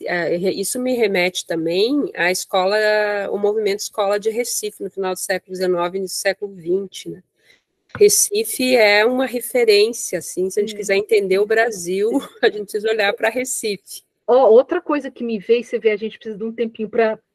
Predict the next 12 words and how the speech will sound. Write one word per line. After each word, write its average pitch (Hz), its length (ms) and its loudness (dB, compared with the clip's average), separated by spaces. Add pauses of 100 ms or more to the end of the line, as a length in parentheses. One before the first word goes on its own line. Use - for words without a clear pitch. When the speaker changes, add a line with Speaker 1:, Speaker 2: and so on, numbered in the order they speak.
Speaker 2:
ah, 185 440 -6
as 196 100 -2
ideias 202 380 2
irem 214 220 -2
se 214 100 -8
acomodando. 180 600 -4 (1040)
Ah, 285 300 2
o 269 100 0
método 294 500 2
Paulo 202 300 -2
Freire, 226 680 2 (1300)
eh, 196 340 -8